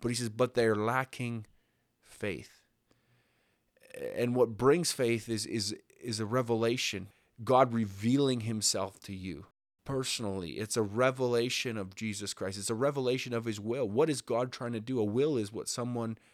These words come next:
desires to have happen. And what he's saying is,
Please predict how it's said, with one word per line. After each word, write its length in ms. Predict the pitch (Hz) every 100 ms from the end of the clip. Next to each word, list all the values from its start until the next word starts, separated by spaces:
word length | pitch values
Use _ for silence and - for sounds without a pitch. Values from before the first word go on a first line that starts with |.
| _ -
desires 640 | 113 104 107 117 110 101
to 140 | - 101
have 140 | 87
happen. 500 | - - - 69 101 _ _ _ _ _ -
And 260 | 113 110
what 120 | 113 120
he's 140 | 113
saying 240 | 117 135
is, 200 | 120 110